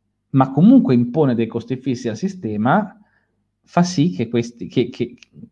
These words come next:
che il prezzo dell'energia un po' cresce. Poi ci sono tanti modi attraverso cui puoi ripagare questi cos-, questi costi e mantenere questa capacità produttiva. Un po' è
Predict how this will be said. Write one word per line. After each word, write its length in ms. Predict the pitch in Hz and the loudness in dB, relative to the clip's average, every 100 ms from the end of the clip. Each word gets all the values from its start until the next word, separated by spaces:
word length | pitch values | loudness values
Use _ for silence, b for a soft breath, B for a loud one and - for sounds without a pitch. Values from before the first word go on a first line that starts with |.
| _ - | _ -20
che 140 | - 131 | -6 -4
il 140 | 120 | -2
prezzo 320 | 156 151 - | 0 0 0
dell'energia 960 | 120 117 147 180 143 113 123 135 135 - _ | 0 0 0 0 0 2 2 2 -2 -8 _
un 200 | 143 135 | -4 -2
po' 160 | 123 131 | 0 0
cresce. 540 | - 113 92 - - _ b b b | 2 0 0 -6 -20 _ b b b
Poi 180 | - 269 | -2 -2
ci 100 | - | -2
sono 200 | 151 135 | -4 -2
tanti 300 | 185 196 143 | 2 2 2
modi 280 | 135 113 110 | 2 0 -2
attraverso 500 | 107 110 113 117 113 | -4 -4 -6 -8 -6
cui 160 | 123 | -4
puoi 240 | 123 120 117 | 0 0 0
ripagare 640 | 117 120 113 120 117 113 | 0 -2 2 2 2 0
questi 280 | 110 - 110 | -6 -12 -12
cos-, 240 | 117 110 | -10 -10
questi 300 | - 117 - | -8 -8 -6
costi 400 | 113 127 127 - | 0 2 2 0
e 60 | 113 | 0
mantenere 420 | 113 107 123 120 | 0 0 0 0
questa 220 | 117 117 | -2 -4
capacità 360 | 117 110 110 113 | -4 -4 -2 -2
produttiva. 560 | 110 104 104 110 98 _ | -2 -4 -8 -12 -14 _
Un 200 | 135 131 | -10 -4
po' 280 | 262 233 117 | 2 4 4
è 320 | 123 131 | 0 -4